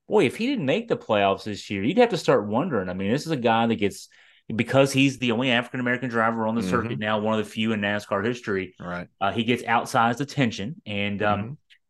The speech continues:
Speaker 1: but if he, you know, you know, th-, there were questions, there were, there were whispers, there were murmurs. You know, this guy, he's great. He's getting all this attention. He's getting all the P R, but he's not winning races. He's not, he's not
Speaker 2: Right.
Speaker 1: succeeding. Um, he didn't win the race. He hasn't won a race yet this year,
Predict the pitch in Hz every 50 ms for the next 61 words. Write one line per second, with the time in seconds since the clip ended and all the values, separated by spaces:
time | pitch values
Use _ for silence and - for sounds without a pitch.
0 | _ _ - 120 120 117 117 - 175 190 196 196 190 160 - - 160 160 156 -
1 | 147 165 151 147 143 143 135 139 143 135 143 156 160 185 180 - - 185 180 180
2 | - - 101 82 80 87 95 110 120 151 151 139 117 127 131 131 156 156 151 151
3 | 165 170 - - - 127 101 90 87 80 92 104 110 120 131 139 135 135 139 147
4 | 160 160 143 117 98 90 85 87 - - 113 104 98 101 101 104 113 120 120 -
5 | - 143 143 143 139 135 135 131 120 - - - 156 127 104 104 98 - 127 143
6 | 147 147 143 139 143 135 156 170 170 156 - 113 107 104 101 135 123 127 139 139
7 | 131 123 - - 143 135 139 156 160 147 131 117 - - - _ _ _ - 143
8 | 139 143 175 151 139 156 170 160 143 131 127 143 160 165 117 104 101 107 110 131
9 | 143 147 139 135 131 127 147 151 147 120 101 - - - - - - 170 170 131
10 | 110 90 - - _ _ _ - - - _ _ _ - 123 120 120 120 120 117
11 | 120 120 131 165 160 139 135 147 147 139 123 104 123 170 190 165 123 117 127 135
12 | 131 123 120 123 127 120 113 117 113 113 113 - 117 104 - - 101 92 85 95
13 | 120 160 160 110 92 98 - -